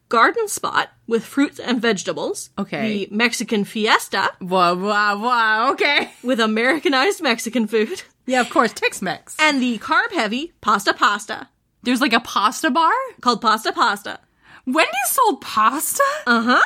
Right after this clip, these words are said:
Speaker 2: My world is upside down in a bar?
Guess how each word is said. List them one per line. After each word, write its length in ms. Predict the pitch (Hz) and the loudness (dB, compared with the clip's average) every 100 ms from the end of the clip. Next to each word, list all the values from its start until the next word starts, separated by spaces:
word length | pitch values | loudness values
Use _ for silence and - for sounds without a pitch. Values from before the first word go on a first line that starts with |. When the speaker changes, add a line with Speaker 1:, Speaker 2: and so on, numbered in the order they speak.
| - | 2
Speaker 2:
My 240 | 294 311 | 2 4
world 460 | 294 226 392 523 523 | 4 4 4 4 4
is 160 | 359 - | 2 0
upside 560 | - - - 392 269 214 | -2 -2 -2 0 2 2
down 420 | 269 349 381 311 - | 2 2 2 0 0
in 160 | 285 254 | 2 2
a 140 | 202 | 2
bar? 680 | - - - 196 214 220 | -2 -2 2 4 4 4